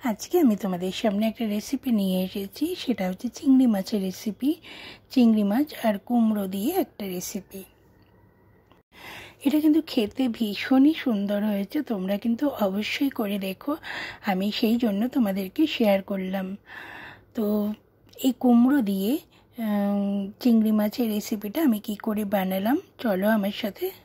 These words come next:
দেখতে থাকো। সবার আগে দেখো, আমি একটু মশলা করে নিয়েছি, সেটা হচ্ছে, আহ, পেঁয়াজ, রসুন, কাঁচা লঙ্কা আর হচ্ছে আদা।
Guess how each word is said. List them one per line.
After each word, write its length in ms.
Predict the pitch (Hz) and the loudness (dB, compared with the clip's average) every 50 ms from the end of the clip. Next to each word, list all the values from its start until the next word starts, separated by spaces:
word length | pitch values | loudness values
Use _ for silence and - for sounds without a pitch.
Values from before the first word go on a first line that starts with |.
| _ - - | _ -20 -10
দেখতে 320 | - 220 196 _ _ - 190 | -8 -8 -8 _ _ -16 -10
থাকো। 420 | - 202 180 - - 202 - - - _ _ _ _ _ - - - - - - - - _ _ | -8 -10 -10 -10 -14 -20 -20 -20 -20 _ _ _ _ _ -20 -20 -18 -16 -16 -16 -18 -20 _ _
সবার 380 | - - - 214 208 226 220 | -8 0 2 4 4 4 4
আগে 200 | 208 202 208 226 | 4 2 0 0
দেখো, 340 | 208 202 196 - - 294 359 | 0 0 -2 -2 -4 -4 -2
আমি 540 | 415 370 269 220 202 202 202 202 196 196 - - | 0 2 2 2 2 2 0 0 -2 -4 -6 -8
একটু 220 | 233 _ - 269 | -12 _ -2 0
মশলা 500 | 233 214 196 196 196 - - - 254 254 | 2 4 2 2 0 -4 -2 0 0 0
করে 260 | 254 - 214 185 190 190 | 0 -2 -2 -2 0 -2
নিয়েছি, 600 | 190 185 185 190 196 190 - - - 311 359 359 | 0 0 0 -2 -4 -4 -6 0 2 2 2 2
সেটা 420 | - - 233 196 - - 196 185 | 0 -6 -8 -8 -4 -4 -4 -4
হচ্ছে, 480 | 180 220 196 _ _ - - - 339 392 | -4 -8 -12 _ _ -12 -4 -2 -2 -2
আহ, 1500 | - - - - - - - - - _ _ 233 214 202 190 190 190 185 190 190 190 190 190 190 190 190 190 185 185 190 _ _ | -4 -10 -12 -10 -10 -10 -10 -12 -14 _ _ -2 0 0 2 2 2 2 0 0 0 0 0 0 0 -2 -2 -6 -8 -10 _ _
পেঁয়াজ, 460 | - 247 214 190 180 190 254 262 - - - - - - 214 226 | 0 2 2 2 2 2 0 0 -2 -10 -18 -18 -18 -8 -4 0
রসুন, 520 | 220 226 220 - - - 190 196 247 294 _ - _ _ - - _ _ _ _ _ _ _ _ _ - | 0 0 0 -2 -2 -2 0 0 0 -2 _ -10 _ _ -20 -20 _ _ _ _ _ _ _ _ _ -10
কাঁচা 320 | - 220 208 - - 269 | -6 -6 -4 0 2 4
লঙ্কা 460 | 240 196 185 185 180 _ - 226 285 349 - _ _ _ _ _ _ _ _ _ _ _ _ _ _ _ _ _ - | 4 4 2 2 -4 _ -4 -4 -4 -4 -6 _ _ _ _ _ _ _ _ _ _ _ _ _ _ _ _ _ -8
আর 260 | - 208 185 185 202 | -4 -4 -2 0 -2
হচ্ছে 300 | 190 190 - - - 359 381 - - | -2 -4 -6 -4 -4 -4 -4 0 0
আদা। 340 | 214 180 160 - 185 185 | 0 0 0 -2 -10 -10